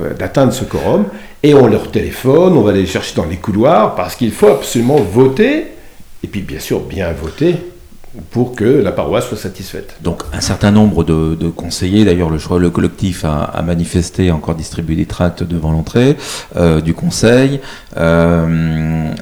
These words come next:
Speaker 2: et donc, le, la délibération passe, il y a, bon,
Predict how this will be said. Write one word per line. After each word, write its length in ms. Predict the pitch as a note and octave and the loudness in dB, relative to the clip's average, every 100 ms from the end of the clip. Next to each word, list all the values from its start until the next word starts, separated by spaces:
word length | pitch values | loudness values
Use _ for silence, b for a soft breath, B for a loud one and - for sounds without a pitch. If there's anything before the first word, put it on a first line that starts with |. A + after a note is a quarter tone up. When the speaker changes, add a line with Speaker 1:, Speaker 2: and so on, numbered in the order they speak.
| - | -8
Speaker 2:
et 140 | C#2+ | -6
donc, 340 | E2+ F#2+ F#2+ F2 | -2 -2 -2 -4
le, 140 | F2 | -4
la 240 | F2 F2+ | -4 -4
délibération 640 | D#2+ E2 E2+ E2 D#2+ - - - | -4 -4 -4 -4 -6 -8 -6 0
passe, 440 | A2 B2 B2+ - | 2 2 -2 -4
il 40 | E2 | -6
y 20 | |
a, 20 | |
bon, 240 | D2+ D2+ | -6 -6